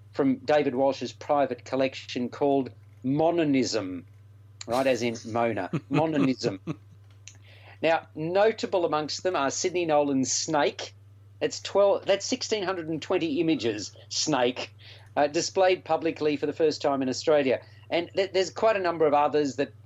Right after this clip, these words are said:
Speaker 1: may mean something to some, but probably won't mean a lot to others. There's a, um,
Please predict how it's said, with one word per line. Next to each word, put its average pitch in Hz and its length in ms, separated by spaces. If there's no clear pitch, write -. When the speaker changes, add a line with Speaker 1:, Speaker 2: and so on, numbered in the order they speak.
Speaker 1:
may 156 220
mean 143 360
something 135 400
to 120 80
some, 139 300
but 131 220
probably 131 340
won't 135 240
mean 127 160
a 123 40
lot 127 260
to 131 120
others. 131 360
There's 160 280
a, 170 300
um, 165 220